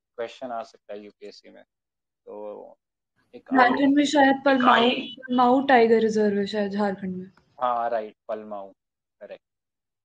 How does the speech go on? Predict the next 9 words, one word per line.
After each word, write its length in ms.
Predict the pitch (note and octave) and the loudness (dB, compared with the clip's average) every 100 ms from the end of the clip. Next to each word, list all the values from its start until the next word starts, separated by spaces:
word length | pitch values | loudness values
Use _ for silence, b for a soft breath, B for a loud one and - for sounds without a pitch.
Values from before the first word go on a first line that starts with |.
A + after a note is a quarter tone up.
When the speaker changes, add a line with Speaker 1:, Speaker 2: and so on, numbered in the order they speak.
| _ - | _ -16
Speaker 1:
Palmau 440 | A#2+ A#2+ B2 B2 | -8 -6 -6 -6
Tiger 340 | A#2+ A#2 A#2 | -6 -6 -6
Reserve, 400 | A#2+ A#2 A#2+ A#2+ | -10 -8 -10 -10
यहाँ 240 | B2+ A2+ A2 - | -14 -12 -12 -10
पे 240 | B2 B2 | -10 -10
एक 140 | A#2 | -10
भी 100 | A#2+ | -12
Tiger 340 | A#2+ G#2+ G#2+ G#2 | -8 -8 -8 -12
न-, 140 | G#2 | -16